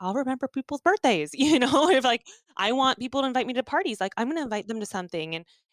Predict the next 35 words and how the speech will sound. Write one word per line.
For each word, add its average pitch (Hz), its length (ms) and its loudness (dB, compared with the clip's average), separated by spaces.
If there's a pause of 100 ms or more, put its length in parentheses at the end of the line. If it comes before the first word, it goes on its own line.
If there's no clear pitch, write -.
and 185 240 -6
be 226 160 -2
a 233 60 2
friend 208 300 -6
to 196 120 -10
have 185 260 -4
friends. 180 440 -4
Like, 156 140 -12 (380)
"Oh, 214 140 0
you 190 240 -4
want 185 300 -2
more 196 480 -2 (260)
work 226 260 2
opportunities? 262 720 -4
Like, 240 280 -2 (420)
just 240 200 -4
do 320 180 4
them. 175 420 0
Like, 220 160 -4
go 262 440 4
do, 285 260 0 (680)
create 294 420 0
things. 160 420 -2
Like, 180 140 -4
you, 220 260 -4
you 202 200 -6
wanna 220 180 -2
be 233 140 -4
fit? 294 280 2
Like, 214 140 -2
go 285 160 2
work 285 180 0
out." 254 200 4
It's 196 140 -2
just 208 220 -4